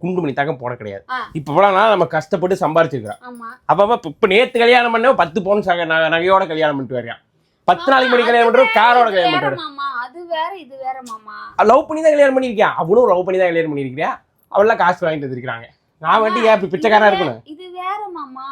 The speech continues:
Speaker 1: என்ன
Speaker 2: நீ
Speaker 1: இது
Speaker 2: என்னை
Speaker 1: வேற?
Speaker 2: எப்படி கல்யாணம் பண்ண உனக்கு தானே தெரியும்.
Speaker 1: உனக்கு நான் வாழ்க்கை
Speaker 2: அப்ப நீ
Speaker 1: கொடுத்தனா,
Speaker 2: அதெல்லாம்
Speaker 1: இவ்வாறு
Speaker 2: எதிர்பார்க்க
Speaker 1: உனக்கு
Speaker 2: கூடாது.
Speaker 1: நான் வாழ்க்கை கொடுத்தனா, நீ எனக்கு நகை பணம் கொடுக்கணும். கொடுத்தியா? இல்ல.
Speaker 2: இது எந்த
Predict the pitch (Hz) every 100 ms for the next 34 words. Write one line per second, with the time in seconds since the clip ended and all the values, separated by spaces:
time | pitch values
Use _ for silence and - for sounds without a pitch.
0 | 254 143 143 170 160 147 147 151 143 381
1 | 320 330 320 320 311 285 277 269 302 311
2 | 254 226 226 262 220 185 _ _ _ _
3 | _ _ _ _ _ _ _ 127 160 165
4 | 147 127 143 143 - 139 139 135 127 165
5 | - 175 202 247 190 123 127 165 165 170
6 | 151 151 196 220 214 175 165 160 185 220
7 | 208 220 196 185 180 196 240 202 220 214
8 | 190 185 147 - _ 185 175 208 180 143
9 | 151 139 - _ _ - 311 320 370